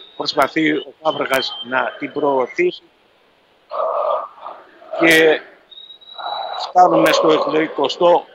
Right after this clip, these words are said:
όγδοο λεπτό του παιχνιδιού. παοκ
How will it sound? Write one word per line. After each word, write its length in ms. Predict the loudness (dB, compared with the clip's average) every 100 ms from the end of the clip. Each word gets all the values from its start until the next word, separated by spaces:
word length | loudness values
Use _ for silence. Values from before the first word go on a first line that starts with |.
| -14 -12 -12 -16 -20 _ _ _
όγδοο 360 | -2 0 2 0
λεπτό 360 | 0 0 0
του 120 | -2
παιχνιδιού. 720 | -4 -6 -6 -20 -14 -2 0 0 -6 -18 -20 -20 -20 -20 -20 _ -20 -20 -20 -20 _ -20 -20 -20 -20 -18 -16 -16 _ _ _ _ _ -20 -20 2
παοκ 360 | 6 8 6